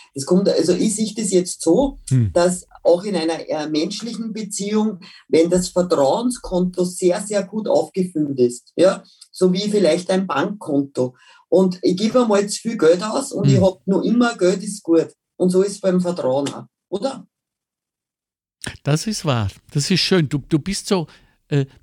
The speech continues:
Speaker 2: de-, deine Philosophie heute ist so von Simplizität geprägt. Das, äh,
Speaker 1: <laughs>
Speaker 2: ja, wirklich, das freut mir so, weil das, das kann man sich merken und so weiter.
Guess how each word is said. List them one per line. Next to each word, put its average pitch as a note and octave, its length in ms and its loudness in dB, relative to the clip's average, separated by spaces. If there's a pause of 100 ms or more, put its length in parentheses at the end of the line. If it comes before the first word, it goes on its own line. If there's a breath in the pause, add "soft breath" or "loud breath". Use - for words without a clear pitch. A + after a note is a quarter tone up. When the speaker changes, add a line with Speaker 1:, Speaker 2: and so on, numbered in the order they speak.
(160)
Speaker 2:
de-, E3 140 -2
deine D#3+ 280 2
Philosophie F3 800 0
heute F#3+ 300 -2
ist - 260 -6
so E3+ 100 -2
von D#3 260 -2
Simplizität E3 1080 -4
geprägt. - 760 -6 (340 loud breath)
Das, F#3 220 0
äh, - 40 -2
Speaker 1:
<laughs> C4 320 0
Speaker 2:
ja, - 180 2
wirklich, F#4 380 -2
das D#4+ 180 0
freut D4+ 360 2
mir B3+ 120 6
so, A#3+ 200 -2
weil B3+ 140 -2
das, A3+ 200 -2
das - 220 -6
kann - 160 0
man G#3+ 120 2
sich F#3 220 -4
merken G#3+ 500 0
und G3+ 100 0
so G3+ 120 0
weiter. F#3+ 260 0